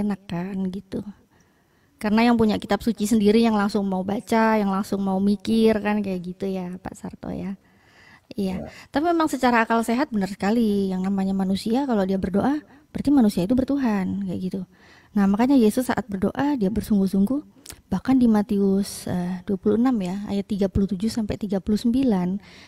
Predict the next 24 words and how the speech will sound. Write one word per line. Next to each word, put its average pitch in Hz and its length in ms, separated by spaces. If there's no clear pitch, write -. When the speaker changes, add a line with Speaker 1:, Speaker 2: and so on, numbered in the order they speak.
Speaker 1:
ditekankan 254 640
lagi 233 220
di 202 100
ayat 185 140
tiga 180 160
puluh 202 160
sembilannya 196 480
dia 240 160
berdoa 180 420
itu, 262 300
"Ya 220 180
Bapakku, 196 480
jikalau 214 380
sekiranya, 208 640
eh, 202 200
mungkin 208 460
biarlah 214 320
cawan 214 240
ini 240 80
lalu 240 300
daripadaku, 233 800
maka 202 240
biarlah 214 240
kehendakmu 202 420